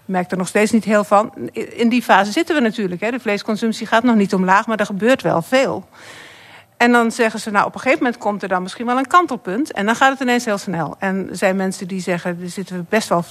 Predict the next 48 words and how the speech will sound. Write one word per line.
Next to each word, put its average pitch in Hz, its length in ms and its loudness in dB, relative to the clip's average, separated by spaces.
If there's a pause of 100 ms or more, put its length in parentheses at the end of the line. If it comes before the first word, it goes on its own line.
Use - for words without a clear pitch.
dicht 196 220 -2
tegenaan, 185 460 0
toch 226 140 -6
langzamerhand 202 580 0
nu, 214 200 2
want 196 180 -2
er 190 60 -6
zijn, 175 320 -2 (680)
eh, 180 380 -2
echt 214 200 2
meer 214 160 4
dan 202 120 2
vijfentwintig 202 520 0
procent 196 340 -6
van 202 120 -6
de 196 60 -4
mensen 202 320 -2
in 202 80 0
Nederland, 190 480 2
zelfs 180 280 -2
veel 208 220 2
meer, 185 220 2
die 185 140 -8
vinden 214 420 0
echt 185 180 -2
dat 180 120 0
het 185 80 -4
anders 220 300 2
moet 254 260 0
en 180 160 -2
dat 180 160 -10
we 185 80 -4
minder, 220 280 6
veel 226 300 2
minder 214 260 0
vlees 190 260 -4
moeten 220 260 -4
eten", 214 340 -4 (280)
om 185 100 -6
het 185 120 0
maar 175 140 0
even 175 280 -2
bij 180 160 2
dat 180 160 0
voorbeeld 185 340 -2
te 185 80 -4
houden. 185 380 0 (1080)
Ehm, 185 460 2